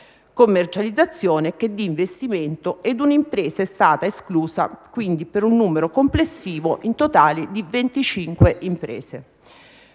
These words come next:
Con successiva determinazione dirigenziale tredicimilatrecentottantacinque del trenta dicembre duemiladiciannove,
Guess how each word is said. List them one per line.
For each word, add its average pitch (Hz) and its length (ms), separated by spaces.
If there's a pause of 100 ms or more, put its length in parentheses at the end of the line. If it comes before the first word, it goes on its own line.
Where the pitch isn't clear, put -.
(180)
Con 359 140
successiva 247 600
determinazione 180 840
dirigenziale 160 1000
tredicimilatrecentottantacinque 165 1700
del 147 140
trenta 170 380
dicembre 143 440
duemiladiciannove, 147 1040